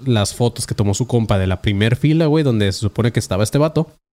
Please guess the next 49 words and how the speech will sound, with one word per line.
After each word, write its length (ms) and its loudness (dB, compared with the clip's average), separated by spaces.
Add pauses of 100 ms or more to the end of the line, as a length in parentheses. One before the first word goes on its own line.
(420)
justamente 420 2
en 80 2
su 80 -2
asiento 380 0
salía 260 2
una 160 4
luz 260 2
blanca, 440 0
güey. 220 -2 (580)
Lo 80 4
extraño 420 2
es 140 0
que 140 0
ninguno 380 2
de 40 2
los 100 2
otros 200 0
asistentes, 680 -2
o 60 0
sea, 140 0
en, 180 0
en 100 2
ninguna 300 2
otra 160 0
foto, 400 0
s-, 340 -8 (380)
salía 440 2
como 200 2
una 140 2
mancha 420 2
o 20 2
una 200 2
luz 180 2
blanca 520 0
en, 280 -6
en, 540 -2
en 200 0
otro 300 2
lugar 320 2
más 180 2
que 80 -2
en 60 2
el 100 0
asiento 360 -2
donde 160 2
estaba 200 -2
este 160 -2
vato, 300 -4
güey. 120 -14